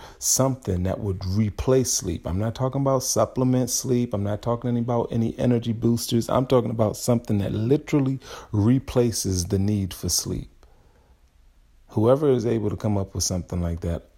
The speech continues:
<laughs> obviously is gonna make a ton of money. But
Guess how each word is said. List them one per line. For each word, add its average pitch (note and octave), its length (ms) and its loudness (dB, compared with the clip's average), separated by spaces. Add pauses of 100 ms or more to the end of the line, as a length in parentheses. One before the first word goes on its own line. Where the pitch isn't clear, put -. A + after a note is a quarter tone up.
(120)
<laughs> - 200 -2 (440)
obviously F#2 480 2
is E2 100 -2
gonna F2 160 -2
make E2 220 -2
a - 20 -4
ton F2 220 -4
of E2+ 80 -2
money. E2 260 -4
But B2 500 2